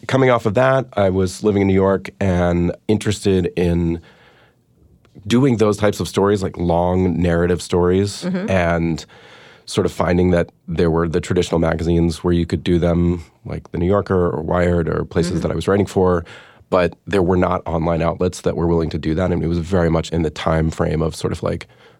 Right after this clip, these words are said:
Speaker 1: uh, attention spans are getting shorter, and you're starting to get into aggregation and just shorter and shorter,
Speaker 2: Mm-hmm.
Speaker 1: uh, pieces. So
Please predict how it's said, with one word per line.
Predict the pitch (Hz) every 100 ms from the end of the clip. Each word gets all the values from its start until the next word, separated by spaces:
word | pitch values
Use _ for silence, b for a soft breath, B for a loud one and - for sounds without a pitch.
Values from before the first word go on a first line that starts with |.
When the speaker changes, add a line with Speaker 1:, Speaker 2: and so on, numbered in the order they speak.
| -
Speaker 1:
uh, | 82 78 78
attention | - 123 107
spans | 101 113
are | 104
getting | 107
shorter, | 101 113 107 98
and | 87 82
you're | 73
starting | 80 95 87
to | 90
get | 80 82
into | 85 85 85
aggregation | 87 85 82 85 80 78
and | 73
just | 73 80
shorter | - 82
and | 76
shorter, | - 78 76 73 B B B B B -
Speaker 2:
Mm-hmm. | 82
Speaker 1:
uh, | 82 78
pieces. | - 165 151 95
So | - 98 98 95